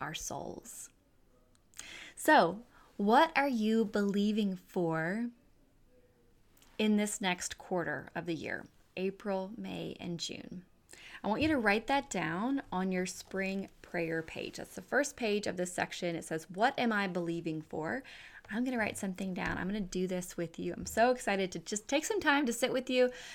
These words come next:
and hang out and actually fill this section out together. And like I said, the hardest part of this is just making time to do it. So what are you believing for? If you're like, "What does that even mean?" What's on your prayer <laughs> list? You know, what is, what are you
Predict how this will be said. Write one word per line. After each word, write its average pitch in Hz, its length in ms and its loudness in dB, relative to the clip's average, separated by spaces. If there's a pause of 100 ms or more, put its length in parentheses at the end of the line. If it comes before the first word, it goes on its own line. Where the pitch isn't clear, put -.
(140)
and 190 100 -4
hang 233 280 2
out 214 320 4
and 185 340 0
actually 190 440 2
fill 190 380 -2
this 180 200 -2
section - 360 -4
out - 240 -6
together. - 360 -6
And - 80 -6
like 175 180 -2
I 202 40 0
said, 180 300 -2 (280)
the 196 100 4
hardest 226 460 0
part 190 260 0
of 226 100 -4
this 285 320 0
is 202 140 -2
just - 300 -8
making 180 340 -2
time 156 300 -4
to 156 100 -8
do 156 240 -4
it. - 180 -8 (400)
So 196 240 2
what 214 380 4 (140)
are 247 140 4
you 196 520 0 (140)
believing 185 720 2
for? 147 320 -6
If - 120 -12
you're 196 120 0
like, 180 100 0
"What 196 120 2
does 226 100 0
that 208 140 0
even 196 180 0
mean?" 175 160 0 (480)
What's 339 180 6
on 466 140 6
your 403 100 4
prayer 240 460 2
<laughs> 180 120 -2
list? - 360 -10
You 226 100 4
know, 240 340 4
what 269 200 2
is, 359 160 4
what 262 160 2
are 294 40 0
you 294 240 2